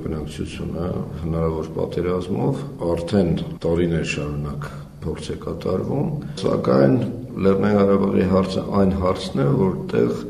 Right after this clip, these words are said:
մեր հասարակությունը, ես նկատի ունեմ և Արցախը, և Հայաստանը, տրամադրված չէ որևէ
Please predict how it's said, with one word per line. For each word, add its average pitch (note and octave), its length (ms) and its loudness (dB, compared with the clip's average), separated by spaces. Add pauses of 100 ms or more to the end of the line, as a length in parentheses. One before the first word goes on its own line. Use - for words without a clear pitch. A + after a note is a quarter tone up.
(140)
մեր F#2 220 2
հասարակությունը, G2+ 920 0 (400)
ես E2+ 300 -2
նկատի E2 400 -4
ունեմ F2 200 -4 (120)
և F2 240 0
Արցախը, - 480 -4
և - 240 -4
Հայաստանը, - 580 -2 (300)
տրամադրված F2+ 800 4 (100)
չէ F#2 180 2 (720)
որևէ G2+ 600 6